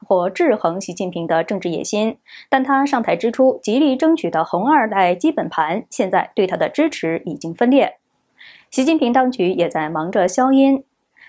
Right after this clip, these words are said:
中共元老宋平不久前突然公开提倡改革开放，引发了外界的联想。不过，这段谈话影片后来也遭到了删除。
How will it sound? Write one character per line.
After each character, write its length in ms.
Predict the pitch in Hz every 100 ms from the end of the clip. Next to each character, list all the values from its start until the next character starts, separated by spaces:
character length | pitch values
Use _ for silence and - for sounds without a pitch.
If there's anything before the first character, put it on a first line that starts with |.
| _
中 160 | - 311
共 200 | 320 294
元 160 | 240 254
老 220 | 208 190
宋 220 | 247 240
平 280 | 214 185 214
不 60 |
久 160 | 226 170
前 320 | - 175 185
突 140 | - 220
然 240 | 170 185
公 180 | 302 302
开 240 | 302 302
提 160 | 294 -
倡 300 | - 202 -
改 140 | 156
革 120 | 156 185
开 220 | 262 285
放， 240 | 311 247 -
引 140 | 226 226
发 140 | 285
了 220 | 302 254
外 180 | 262 320
界 160 | 208 190
的 100 | 165
联 220 | 165 240
想。 240 | 277 175 - _ _ _ _ _ _
不 100 | -
过， 180 | 285 311
这 140 | 302 330
段 240 | 226 190
谈 240 | - 175
话 160 | 208 294
影 180 | 196 156
片 260 | - 208 -
后 200 | - 208
来 260 | 160 170 -
也 240 | 180 165 -
遭 160 | 240
到 100 | 247
了 100 | 196
删 240 | - 269 285
除。 380 | 185 175 185